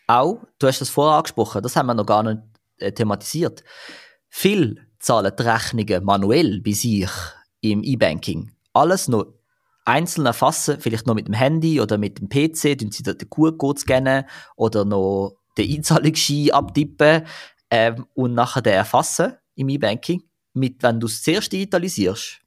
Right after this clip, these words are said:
die Rechnung, liest das alles selber aus.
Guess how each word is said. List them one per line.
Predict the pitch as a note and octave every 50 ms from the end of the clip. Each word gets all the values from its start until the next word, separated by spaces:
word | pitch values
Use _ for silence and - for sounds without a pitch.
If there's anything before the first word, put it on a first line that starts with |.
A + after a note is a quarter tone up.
| _ -
die | -
Rechnung, | A2 - - - G#2 G2+ G#2 - - _ _ _ _ _ _ _ _ _ _ _ _ _ _ _ _ _ _ - - - - - - - - - -
liest | - A#2 A2 G#2+ - - -
das | G#2+ G#2+ - - -
alles | - A#2+ C#3 D#3 D#3 -
selber | A2+ A2 C#3 C#3 C#3+ B2
aus. | C3 C3+ B2+ A2 - - -